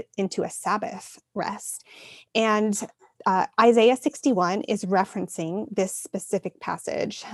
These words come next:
um, for the year of Jubilee. The very first year of Jubilee in God's word is in the book of Joshua. And, uh,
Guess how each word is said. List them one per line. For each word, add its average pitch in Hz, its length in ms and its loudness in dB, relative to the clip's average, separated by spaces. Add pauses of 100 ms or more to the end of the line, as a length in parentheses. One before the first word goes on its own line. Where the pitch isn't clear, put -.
um, 185 440 -6 (120)
for 202 200 4
the 226 100 6
year 226 160 6
of 233 120 0
Jubilee. 180 580 -2 (300)
The 233 80 8
very 220 360 6
first 226 520 0
year 185 220 2
of 180 80 -4
Jubilee 170 640 -4 (140)
in 202 160 -2
God's 185 380 0
word 214 480 0 (520)
is 214 220 4
in 233 60 4
the 202 80 2
book - 180 -2
of 175 140 -4
Joshua. - 680 -2 (360)
And, 190 500 -2 (200)
uh, 196 240 4